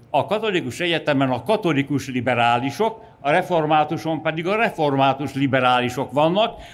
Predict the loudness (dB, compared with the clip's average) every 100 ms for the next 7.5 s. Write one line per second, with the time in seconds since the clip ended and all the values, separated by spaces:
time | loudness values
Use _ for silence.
0 | -8 -2 -2 2 2 2 0 2 0 4
1 | 4 6 4 0 -6 -6 0 0 2 2
2 | 2 0 2 0 0 0 2 2 0 -4
3 | -4 -2 -2 0 -2 -2 -4 -4 -14 -14
4 | 0 2 4 0 -2 -6 -2 0 0 -2
5 | -6 -6 -8 -8 -12 -16 -14 -14 -16 _
6 | _ _ -20 -20 -20 -20 -20 -20 -6 -4
7 | -4 -2 -4 -4